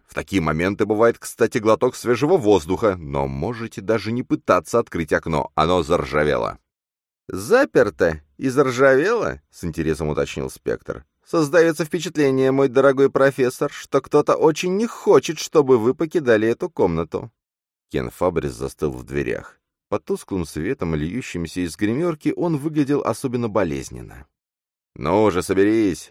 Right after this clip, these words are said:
велел он Паулине. «Молчать! Вот что! Это самый настоящий заговор! Кто-то точит зуб на меня!» «Если бы это действительно было так, —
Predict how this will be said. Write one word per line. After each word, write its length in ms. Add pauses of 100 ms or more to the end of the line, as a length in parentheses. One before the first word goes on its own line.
велел 280
он 120
Паулине. 600 (680)
«Молчать! 1000
Вот 280
что! 420
Это 220
самый 260
настоящий 560
заговор! 500
Кто-то 380
точит 400
зуб 280
на 80
меня!» 440 (580)
«Если 380
бы 120
это 200
действительно 600
было 220
так, — 560